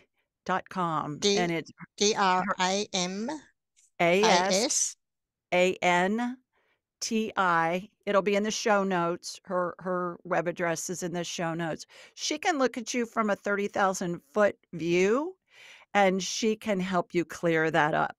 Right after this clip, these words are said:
Speaker 1: She's in London, but she works with people all over the world via Zoom. She's a general practitioner, M D. She's holistic medicine, naturopathic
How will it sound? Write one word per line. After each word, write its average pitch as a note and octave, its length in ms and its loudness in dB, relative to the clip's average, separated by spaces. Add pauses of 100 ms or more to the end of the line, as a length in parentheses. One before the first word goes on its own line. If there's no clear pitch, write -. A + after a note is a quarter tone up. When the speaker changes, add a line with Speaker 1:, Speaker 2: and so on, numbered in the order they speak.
Speaker 1:
She's A3+ 380 -2
in F3+ 300 0
London, A#3+ 680 2
but G3 160 2
she - 160 0
works F#3+ 260 0
with A3+ 120 -2
people G#3 260 0
all E3+ 160 2
over E3+ 240 -2
the E3 100 -2
world D#3+ 460 -2
via D#3+ 240 -2
Zoom. D3+ 640 0 (340)
She's F3+ 720 2 (280)
a F3+ 100 0
general G3 340 2
practitioner, G3 640 -2
M F3+ 160 0
D. G#3+ 400 4
She's E3+ 380 -4
holistic G3+ 600 -2
medicine, - 480 -4
naturopathic F#3+ 720 0